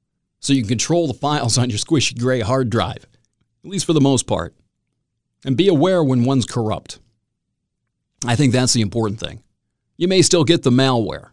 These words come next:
right? But understand it's there so you can quarantine and eradicate it. These intellectual Trojan horses, as I just said,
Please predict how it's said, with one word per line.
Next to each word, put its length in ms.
right? 260
But 120
understand 500
it's 140
there 340
so 120
you 100
can 200
quarantine 580
and 100
eradicate 680
it. 140
These 180
intellectual 480
Trojan 400
horses, 480
as 140
I 80
just 240
said, 260